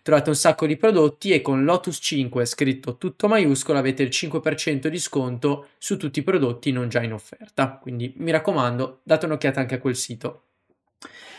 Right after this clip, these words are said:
Allora, perché Modern, eh, secondo me sta subendo e ha subito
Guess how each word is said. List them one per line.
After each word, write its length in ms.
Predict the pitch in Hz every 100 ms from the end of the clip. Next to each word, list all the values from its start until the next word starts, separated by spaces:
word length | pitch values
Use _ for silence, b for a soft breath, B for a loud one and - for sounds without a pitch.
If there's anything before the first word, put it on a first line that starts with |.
| B -
Allora, 320 | 196 165 147
perché 340 | - 202 240
Modern, 760 | 214 190 190 196 190 202 202 -
eh, 360 | - 151 147 143
secondo 480 | 139 147 165 156 156
me 240 | 147 151
sta 200 | 151 -
subendo 500 | 143 - 143 147 147
e 80 | 147
ha 100 | 131
subito 680 | 135 - 127 139 135 117 117